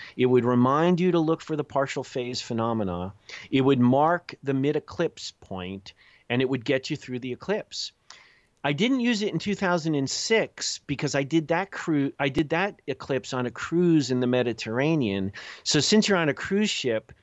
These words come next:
the contact times are not exact, 'cause the cruise ship is gonna keep on moving. So I couldn't really use the eclipse timer for that one. And then I had to wait for the mobile app,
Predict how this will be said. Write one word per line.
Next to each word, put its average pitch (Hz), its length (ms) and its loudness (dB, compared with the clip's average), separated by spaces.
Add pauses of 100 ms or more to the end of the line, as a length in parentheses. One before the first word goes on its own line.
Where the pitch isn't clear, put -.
(140)
the 131 80 -4
contact 175 480 -2
times 131 400 -4
are 120 80 -4
not 127 260 -2
exact, 113 560 -6
'cause 113 140 -6
the 113 100 -8
cruise 147 220 -2
ship - 240 -4
is 113 80 -6
gonna 113 180 -2
keep 117 300 -8
on 107 200 0
moving. 113 540 2 (300)
So - 160 2
I 135 100 2
couldn't 185 380 -2
really 147 260 -2
use 139 240 -2
the 120 120 -8
eclipse - 420 -8
timer 117 440 -2
for 110 280 -2
that 120 340 -2
one. 95 360 -6 (280)
And 165 160 4
then 294 140 4
I 302 60 4
had 220 220 0
to 170 100 0
wait 156 360 -2
for 151 160 -6
the 139 80 0
mobile 147 520 2
app, 147 360 -2